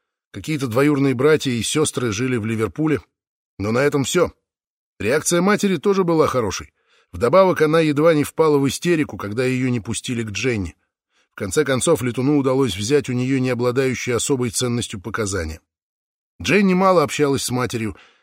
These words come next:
и миссис Рафферти знала о жизни Спейнов ещё меньше, чем Фиона. Летун уговаривал её отправиться домой,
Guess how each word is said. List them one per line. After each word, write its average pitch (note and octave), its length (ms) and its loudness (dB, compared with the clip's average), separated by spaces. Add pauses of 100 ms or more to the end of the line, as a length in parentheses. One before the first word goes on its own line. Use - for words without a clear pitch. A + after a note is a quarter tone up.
(240)
и - 40 -8
миссис C#3 420 0
Рафферти D3 460 2
знала B2+ 420 0
о A#2 40 2
жизни A#2 340 -2
Спейнов C3+ 520 -2
ещё G#2+ 360 -2
меньше, B2+ 380 -4
чем G2 260 -8
Фиона. E2+ 520 -8 (600)
Летун F#3+ 320 2
уговаривал D#3+ 560 6
её C#3+ 300 2
отправиться C#3+ 460 2
домой, C3 420 0